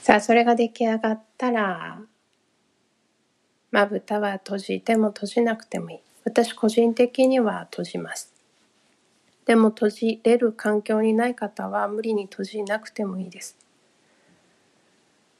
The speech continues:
さあ、準備ができたら、意識を呼吸へと向けていく。だいたい時間として十分ぐらい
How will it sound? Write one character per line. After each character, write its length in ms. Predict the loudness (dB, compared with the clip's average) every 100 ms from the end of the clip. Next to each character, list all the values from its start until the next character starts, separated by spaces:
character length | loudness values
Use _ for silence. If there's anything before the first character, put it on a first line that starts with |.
| _ _ _ _ _ _ _ _ _ _ _ _ _ _ _ _ _ _ _ _ _ _ _ _ _
さ 200 | -2 2
あ、 60 | 2
準 200 | 2 2
備 140 | 2
が 120 | 0 -2
で 160 | -2
き 140 | -6 -8
た 240 | -2 0
ら、 500 | 2 0 -4 -8 -10 -2
意 100 | -2
識 240 | 0 -2
を 80 | -4
呼 240 | -4 -6
吸 300 | 0 2 6
へ 100 | 4
と 320 | 2 0 0 0
向 120 | -6
け 160 | -10
て 160 | -12 -12
い 100 | -14
く。 240 | -14 -18 _ _ -20 _ _ _ _ 2
だ 100 | 4
い 80 | 6
た 100 | 4
い 60 |
時 160 | 4 -2
間 260 | 0 0 0
と 140 | -2
し 100 | -2
て 140 | -4
十 160 | -2 -4
分 300 | 0 2 4
ぐ 80 | 2
ら 80 |
い 100 | -2